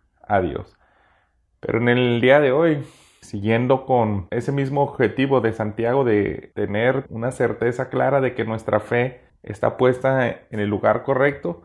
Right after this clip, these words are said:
vamos a ver acerca de las tentaciones, que también es otra manera en la cual nuestra fe va a crecer, va a ser refinada.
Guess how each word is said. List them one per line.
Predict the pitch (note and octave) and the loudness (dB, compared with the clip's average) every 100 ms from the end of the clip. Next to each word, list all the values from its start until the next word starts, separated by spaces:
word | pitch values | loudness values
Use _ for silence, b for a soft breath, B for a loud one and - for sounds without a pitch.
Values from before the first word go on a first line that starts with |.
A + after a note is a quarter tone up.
| b b b b | b b b b
vamos | A#2+ C3 C#3+ | -10 -4 0
a | |
ver | A#2+ C3+ D3+ C3+ b b b b _ _ - | 4 4 2 -6 b b b b _ _ -6
acerca | A2+ - C3+ C3+ C#3+ | -6 -2 -4 0 2
de | C#3 | 4
las | A2+ A2 | 2 0
tentaciones, | B2 A2 G#2 F2+ - F2+ - - | -2 -2 -2 -4 -6 -10 -10 -14
que | - | -14
también | - G2+ A#2 | -10 -6 -6
es | B2+ B2 | -6 -6
otra | B2 B2 | -2 0
manera | A#2 A2 B2+ | 0 0 0
en | A#2 | 0
la | G2+ | -4
cual | - A1 - b b b b | -2 -2 -4 b b b b
nuestra | - A2 - G#2+ | -6 -4 2 2
fe | - A#2 | 4 2
va | B2 | 4
a | A#2 | 2
crecer, | - A#2 - A2 - - - | 0 -6 -2 -4 -4 -8 -8
va | A2 | -6
a | |
ser | B2+ A2 | -4 -2
refinada. | G#2+ A#2+ A2+ A2+ C#3+ E3 - | -2 -4 -2 -2 -2 -4 -12